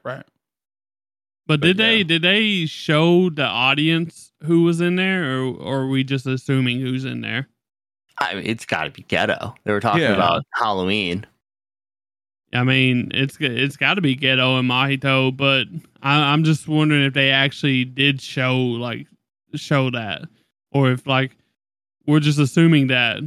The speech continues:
Speaker 2: I mean, it's, it's gotta be, though, 'cause he's the only one that's gonna ask for Gojo, you know?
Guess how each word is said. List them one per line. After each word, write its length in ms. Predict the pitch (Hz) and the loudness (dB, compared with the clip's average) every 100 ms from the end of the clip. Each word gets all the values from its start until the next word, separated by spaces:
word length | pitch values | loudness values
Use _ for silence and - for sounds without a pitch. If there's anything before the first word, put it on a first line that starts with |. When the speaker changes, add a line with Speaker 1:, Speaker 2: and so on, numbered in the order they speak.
| 151 143 | -6 -2
Speaker 2:
I 80 | |
mean, 300 | 143 151 147 139 | 0 2 2 0
it's, 160 | 151 - | -2 -4
it's 180 | 143 151 | -6 -4
gotta 240 | 139 185 175 | -2 -2 -2
be, 160 | 123 | -4
though, 280 | 120 123 127 | -4 -6 -4
'cause 180 | 135 135 | -4 -2
he's 140 | 139 135 | -2 0
the 40 | |
only 140 | 131 131 | -2 -2
one 120 | 131 | -4
that's 140 | 127 131 | -6 -8
gonna 140 | 139 | -4
ask 260 | 123 127 135 | -2 -2 -2
for 100 | 139 | -8
Gojo, 640 | 123 131 131 123 95 113 139 | -4 -2 -2 -4 -6 -6 -4
you 140 | 120 | -4
know? 260 | 110 117 | -4 -4